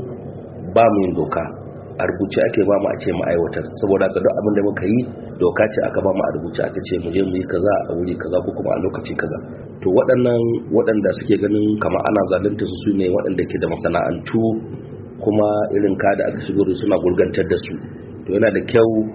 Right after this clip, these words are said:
su ba mu nasu bahasi akan irin yadda suke cutuwa da irin, ah, abubuwan da ake shigo da su. Kuma sun mana bayani, mun gamsu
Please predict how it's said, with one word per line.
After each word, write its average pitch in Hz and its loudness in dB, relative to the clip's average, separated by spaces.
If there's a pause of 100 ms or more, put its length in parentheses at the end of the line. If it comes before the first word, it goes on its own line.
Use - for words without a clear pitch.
(180)
su - -8
ba 87 4
mu 117 4
nasu 104 2
bahasi 104 0 (400)
akan - 2
irin 104 2
yadda 101 2
suke - -4
cutuwa 95 0 (300)
da - -8
irin, 101 2 (540)
ah, 87 0
abubuwan 104 2
da 85 2
ake - -2
shigo 95 2
da 87 -2
su. 82 -10 (120)
Kuma 104 -2
sun 104 0
mana 107 4
bayani, 98 0 (220)
mun 104 2
gamsu 104 0